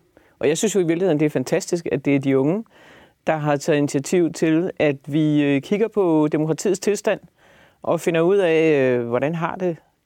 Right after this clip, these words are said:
det egentlig? Hvordan synes vi lige, det går med, øh, vores vigtigste og fundamentale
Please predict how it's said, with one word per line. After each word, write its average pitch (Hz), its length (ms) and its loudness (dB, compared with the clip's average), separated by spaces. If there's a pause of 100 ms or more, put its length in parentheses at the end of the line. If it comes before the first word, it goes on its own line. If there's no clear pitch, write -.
(120)
det 180 80 0
egentlig? 143 480 0 (400)
Hvordan 156 200 0
synes 196 240 -2
vi 185 60 2
lige, 180 140 0
det 190 100 0
går 170 300 -4 (400)
med, 143 480 2
øh, 131 920 -2
vores 139 280 0
vigtigste 156 480 -4
og 143 80 -2
fundamentale 151 800 -2